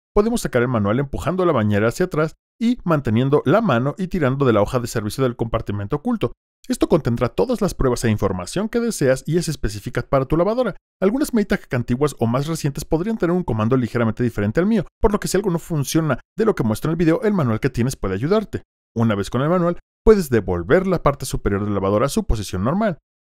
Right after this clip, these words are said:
Ahora vamos a buscar en la lavadora los códigos de error relacionados con esto. Para hacer esto, asegurémonos de que la máquina está enchufada, sin luces ni modos desplegados.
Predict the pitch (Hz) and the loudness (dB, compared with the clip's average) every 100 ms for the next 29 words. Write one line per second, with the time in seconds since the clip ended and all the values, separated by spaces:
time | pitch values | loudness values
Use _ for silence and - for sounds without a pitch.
0 | - 156 117 165 143 - 143 107 - 95 | 0 2 2 0 0 -2 -2 -4 -4 0
1 | 110 143 185 143 175 165 - 104 104 127 | 0 2 2 2 2 0 0 -4 -2 0
2 | 117 101 98 120 110 101 95 87 95 - | 0 -2 -2 -2 -4 -4 -6 -4 -4 -2
3 | 220 220 - - _ _ _ 131 104 - | -2 -2 -4 -6 _ _ _ -2 0 0
4 | 160 123 190 151 110 123 131 104 - 175 | -2 -2 -6 -2 -2 0 -2 -2 -2 0
5 | 113 113 101 101 101 196 - 147 160 - | -2 -2 -4 -2 -2 0 0 -2 -2 -6
6 | 254 196 131 160 139 98 92 107 120 185 | -2 0 0 -2 0 0 0 -4 -6 -4
7 | 220 214 123 | -2 -2 -4